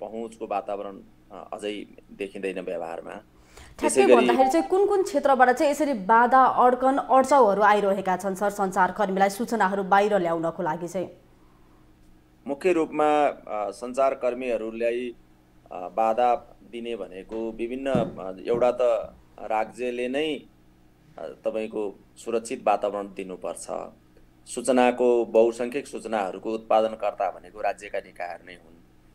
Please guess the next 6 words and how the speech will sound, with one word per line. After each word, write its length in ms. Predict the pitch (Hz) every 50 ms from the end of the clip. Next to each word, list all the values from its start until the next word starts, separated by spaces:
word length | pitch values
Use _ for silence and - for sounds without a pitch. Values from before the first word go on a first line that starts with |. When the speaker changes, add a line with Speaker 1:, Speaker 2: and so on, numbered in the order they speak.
| _ - -
Speaker 1:
र 60 | 110
उनीहरूले, 720 | 110 - - 131 131 127 123 120 123 123 123 120 117 107 -
अ, 340 | - - - 95 98 90 - -
एउटा 360 | 107 104 98 - - - - - -
सञ्चारकर्मीहरूलाई 1200 | - - 107 101 113 113 110 110 113 110 110 110 110 107 98 92 92 101 104 110 110 113 110 110 - - - _ _ _ _
सहजै 800 | - - 117 110 110 117 120 113 131 139 151 143 113 98 -